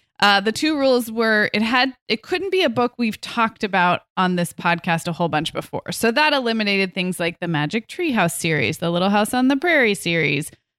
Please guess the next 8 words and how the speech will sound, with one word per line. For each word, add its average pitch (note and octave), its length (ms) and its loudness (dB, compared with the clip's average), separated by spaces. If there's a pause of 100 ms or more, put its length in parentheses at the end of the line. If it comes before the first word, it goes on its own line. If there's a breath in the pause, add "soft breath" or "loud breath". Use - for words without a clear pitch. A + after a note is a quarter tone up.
(120)
Ramona, C4 600 2
Harry A#3 280 0
Potter. A3+ 480 2
There's A#3+ 200 0
some C4+ 200 -2
classics, - 840 -2
um, G3 480 0
that F#3+ 260 2